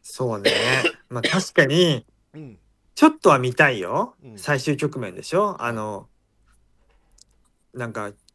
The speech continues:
Speaker 1: 巨大、あの、悪者タコ、赤座、えーと、無惨様が出てくるやつでしょ？みんなで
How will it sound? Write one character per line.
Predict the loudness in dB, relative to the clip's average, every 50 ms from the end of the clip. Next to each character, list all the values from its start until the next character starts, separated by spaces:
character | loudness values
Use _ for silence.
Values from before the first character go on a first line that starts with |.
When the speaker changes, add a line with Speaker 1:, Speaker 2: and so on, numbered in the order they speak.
| _ -8
Speaker 1:
巨 | -4 -4 -2
大、 | 0 0 0 0 0 -2 -4 -6 -8 -12 -20 _ -20 _ _
あ | -16 -14 -14 -12
の、 | -12 -12 -10 -10 -8
悪 | -6 -4 -4 -4
者 | -4 -4 -4 -6 -6 -8
タ | -10 -12 -10
コ、 | -6 -6 -6 -4 -4 -4 -4 -6 -8 -14 _ _ -20 -20 -20 -20 -20 -20 -20 _ _ _ -20 -18 _ -6
赤 | -6 -4 -2 -2 -2
座、 | -2 -4 -6 -8 -10 -12
え | -12 -12 -10 -10 -12 -12
ー | -12
と、 | -10 -10 -10 -10 -8 -4
無 | 0 0
惨 | 2 2 0 -2
様 | -4 -8 -8 -8
が | -8 -6
出 | -6 -8
て | -8 -8
く | -10 -10
る | -10 -10
や | -12
つ | -14 -14
で | -16 -12
し | -8 -6
ょ？ | -4 -4
み | -4 -6 -6
ん | -6 -6
な | -6 -6
で | -8 -8 -10 -12